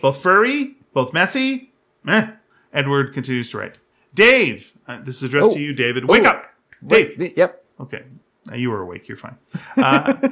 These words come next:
Speaker 1: <laughs> did you say you watched Get Back twice? Did you say that?
Speaker 2: Yeah.
Speaker 1: Okay. Uh, my speed is probably more equal to Ian's, and I'm about halfway through the second episode.
Speaker 2: Mm-hmm.
Speaker 1: I love the Beatles, I do, but getting into this thing was like sitting in therapy with them.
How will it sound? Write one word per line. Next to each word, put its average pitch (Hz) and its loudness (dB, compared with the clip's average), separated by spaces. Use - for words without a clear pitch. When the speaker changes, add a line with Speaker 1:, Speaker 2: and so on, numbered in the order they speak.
Speaker 1:
<laughs> - -14
did 165 -4
you 185 -4
say 226 0
you 240 0
watched 220 0
Get 175 0
Back 175 2
twice? 202 -2
Did 127 -12
you 123 -8
say 135 -2
that? 185 -6
Speaker 2:
Yeah. 202 0
Speaker 1:
Okay. - -10
Uh, 131 2
my 170 2
speed 156 -2
is 143 -2
probably 151 0
more 135 0
equal 143 -6
to 139 -6
Ian's, 131 -4
and 123 -4
I'm 117 -4
about 113 -6
halfway 151 -2
through 135 -6
the 123 -6
second 135 -4
episode. 101 -12
Speaker 2:
Mm-hmm. 127 -4
Speaker 1:
I 127 -4
love 151 0
the 165 -6
Beatles, 175 -2
I 160 0
do, 180 0
but 131 -2
getting 170 0
into 165 -6
this 151 -6
thing 165 -4
was 147 -4
like 127 -2
sitting 156 -6
in 156 -6
therapy 160 2
with 113 -4
them. 85 -10